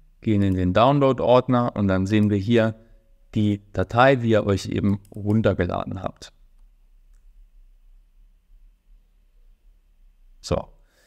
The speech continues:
Ich hatte diesen Prozess jetzt eben schon mal durchgeführt, deswegen muss ich das jetzt nicht nochmal machen, theoretisch,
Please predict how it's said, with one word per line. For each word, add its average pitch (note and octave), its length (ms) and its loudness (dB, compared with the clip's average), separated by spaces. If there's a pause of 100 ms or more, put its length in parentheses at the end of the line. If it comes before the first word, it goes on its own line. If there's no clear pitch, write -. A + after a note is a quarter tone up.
(400)
Ich - 180 -4
hatte C#3 220 0
diesen B2 280 0
Prozess C3+ 440 -4
jetzt B2 200 -8
eben B2+ 260 -2
schon A#2+ 180 -4
mal G#2 120 0
durchgeführt, F3+ 920 -4 (1120)
deswegen A2+ 800 0
muss A#2+ 340 -2
ich - 160 -8
das A#2 220 -2
jetzt - 240 -2
nicht A#2 180 -2
nochmal G2 280 -2
machen, A#2 380 -2
theoretisch, A2+ 760 -4